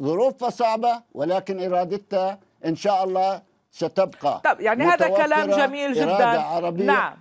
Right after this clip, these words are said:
Speaker 2: نعم، د-، نعم، آه، آه، آه، أستاذ عباس، هذا كلام جميل جدًا. جميعنا ي-، يعول على الدور المصري، جميعنا ينتظر هذا الدور، ولكن يعني هناك تقارب استراتيجي بين إسرائيل وبين مصر. يعني حين نتحدث عن الموضوع الأمن القومي لمصر، يعني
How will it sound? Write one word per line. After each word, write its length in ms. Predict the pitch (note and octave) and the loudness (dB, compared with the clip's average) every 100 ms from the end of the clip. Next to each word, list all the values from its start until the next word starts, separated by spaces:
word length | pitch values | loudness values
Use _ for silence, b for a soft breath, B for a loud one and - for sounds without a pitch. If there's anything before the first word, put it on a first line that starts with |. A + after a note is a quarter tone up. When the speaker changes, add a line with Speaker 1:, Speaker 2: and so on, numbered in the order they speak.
| _ | _
Speaker 2:
نعم، 360 | G#3+ A3+ F3+ F#3+ | -2 -2 -2 0
د-، 300 | B3 F#3+ A3 | 0 2 2
نعم، 320 | B3+ F#3+ - | 2 0 -2
آه، 40 | |
آه، 600 | G3+ D3+ F3+ D#3+ F#3+ F#3+ D3+ | -2 0 0 0 0 -2 -4
آه، 20 | |
أستاذ 260 | A3+ C4 | -4 -2
عباس، 320 | A3 G3 A3 D4+ | -2 -4 -4 -4
هذا 180 | C4 | -2
كلام 340 | A#3+ A#3 A3+ G#3+ | -2 -2 -2 -2
جميل 340 | G#3+ G3+ G#3+ | -6 -8 -8
جدًا. 340 | F#3+ G#3 G3+ G3+ | -8 -6 -4 -4
جميعنا 760 | G#3 G#3 A3 G#3 G3+ G3 F#3 | -6 -6 -4 -4 -2 -2 -4
ي-، 320 | G#3 F#3+ D3 | -4 -6 -4
يعول 460 | G#3 F3+ A#3 G#3+ F#3 | -2 0 0 -2 -2
على 440 | E3+ F#3+ F#3 F3 | -2 -2 -2 -2
الدور 460 | E3+ F#3 F#3+ F#3+ E3+ | -4 -4 -4 -4 -4
المصري، 500 | F#3 G3 - F#3+ G3 | -6 -10 -8 -6 -4
جميعنا 560 | F#3+ F#3 G3+ F#3+ F3+ | -4 -6 -6 -4 -4
ينتظر 480 | F#3 G3+ G3 F3 F3 | -4 -6 -6 -4 -4
هذا 420 | F#3 F3 E3+ - | -4 -4 -4 -2
الدور، 380 | D#3+ E3 G#3 A#3 | -6 -2 -2 0
ولكن 440 | G3+ G#3+ B3 C4+ A#3 | 0 0 -2 -6 -6
يعني 200 | B3 C4+ | -6 -4
هناك 300 | C#4+ G#4 D#4+ | -6 -4 -6
تقارب 600 | D4 C#4 - C5+ B3 F#3+ | -4 -6 -4 -4 -4 -6
استراتيجي 680 | - G#3+ G#3 B3 F#3 D#3 b b b _ | -8 -8 -6 -8 -10 -10 b b b _
بين 220 | G3 G3 | -4 -2
إسرائيل 640 | F#3 - F#3+ F3+ F#3+ G#3 F#3+ | -4 -6 -6 -6 -6 -10 -6
وبين 400 | F#3 F3+ F#3+ F3 E3+ | -4 -4 -6 -6 -8
مصر. 340 | E3 F3+ - C#3 | -8 -10 -10 -10
يعني 200 | C3+ D#3 | -10 -10
حين 280 | G#3 F#3+ F3+ | -12 -10 -8
نتحدث 500 | F#3 G#3 G#3+ G3+ F#3 | -8 -8 -10 -8 -6
عن 140 | F#3 | -6
الموضوع 420 | F#3 F3+ F3 G3+ | -6 -8 -6 -6
الأمن 300 | F#3 - F#3 | -6 -8 -10
القومي 420 | F3+ - E4+ C4+ | -12 -4 -4 -4
لمصر، 440 | G3 G3+ B3 A3+ F#3+ | -10 -8 -8 -8 -8
يعني 360 | F3 F#3 A3 | -8 -8 -10